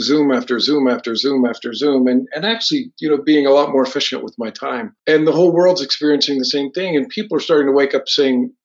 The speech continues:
"Well, I, I don't need to go to my office ever again. And I don't need to live near L A to get to my office. So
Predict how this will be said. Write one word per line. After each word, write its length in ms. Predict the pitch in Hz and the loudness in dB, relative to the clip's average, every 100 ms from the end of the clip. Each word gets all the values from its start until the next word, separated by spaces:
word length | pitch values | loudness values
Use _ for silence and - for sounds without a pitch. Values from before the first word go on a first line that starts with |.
| _ _ | _ _
"Well, 480 | 151 135 127 135 - _ - | -2 2 2 0 -4 _ -8
I, 160 | 135 151 | -4 -2
I 160 | - | 0
don't 160 | 147 170 | 0 0
need 140 | 156 | 0
to 60 | 139 | 2
go 120 | 147 | 2
to 60 | 139 | 4
my 160 | 127 | 2
office 380 | 123 131 127 120 | 0 0 -2 -4
ever 240 | 127 123 117 | -4 -2 -4
again. 400 | 117 123 123 123 _ _ - | -2 0 0 -4 _ _ -2
And 160 | 135 | 2
I 80 | 139 | 2
don't 140 | 139 | 2
need 220 | 139 139 127 | 2 0 0
to 80 | |
live 260 | 123 131 131 - 127 | 2 2 2 -2 -4
near 260 | 127 131 | -2 0
L 240 | 139 127 127 | 0 2 4
A 360 | 123 123 120 _ - | 4 2 -2 _ -10
to 80 | 127 | -4
get 180 | 160 | -4
to 60 | 147 | -2
my 240 | 131 123 | -2 -2
office. 520 | 120 120 123 123 - - | -2 -4 -6 -8 -6 -4
So 420 | 147 131 123 123 | -2 0 0 -4